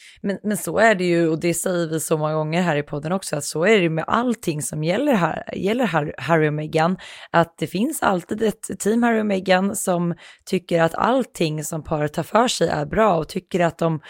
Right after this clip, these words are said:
just att de valde att lämna brittiska kungahuset är bra, att de belyser allt det här är bra.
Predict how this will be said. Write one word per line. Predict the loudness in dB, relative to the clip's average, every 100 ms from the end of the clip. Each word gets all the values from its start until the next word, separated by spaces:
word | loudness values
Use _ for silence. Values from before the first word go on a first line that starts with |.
| -20 -20 -6
just | 0 0 2
att |
de | 0
valde | 2 2
att | 2
lämna | 0 0
brittiska | -2 -4 -4
kungahuset | 0 2 2 0 -2 -4
är | 2
bra, | 6 6 4
att | 0
de | 0 2 0 -6 -20 _ -6
belyser | 0 2 2 0 0 0
allt | 0 0
det | 0
här | 0 0
är |
bra. | 2 4 4